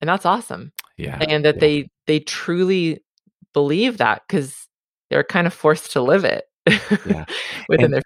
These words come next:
Speaker 1: family.
Speaker 2: and it's, it, it's, they acknowledge those differences in such a beautifully natural way. Like, um, we were with the Lions last summer for a little bit,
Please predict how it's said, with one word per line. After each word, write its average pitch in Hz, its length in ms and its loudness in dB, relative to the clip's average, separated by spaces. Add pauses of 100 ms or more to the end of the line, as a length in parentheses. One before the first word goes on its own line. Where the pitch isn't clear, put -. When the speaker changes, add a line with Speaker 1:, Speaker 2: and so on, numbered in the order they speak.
Speaker 1:
family. 156 440 -4 (180)
Speaker 2:
and 117 180 -2
it's, - 340 0 (100)
it, 101 260 -2
it's, - 280 -6 (1500)
they 110 420 0
acknowledge 110 640 2
those 87 220 2
differences 80 1000 -2 (480)
in 98 140 0
such - 280 0
a 92 80 2
beautifully 98 680 0
natural 80 960 -2
way. 65 480 -6 (680)
Like, 95 360 0
um, 85 480 0 (480)
we 101 220 2
were 95 140 2
with 90 160 2
the 85 100 -2
Lions 80 420 0
last 73 240 -4
summer 71 320 -4
for - 180 -4
a 76 60 -2
little 76 200 -4
bit, 78 300 -2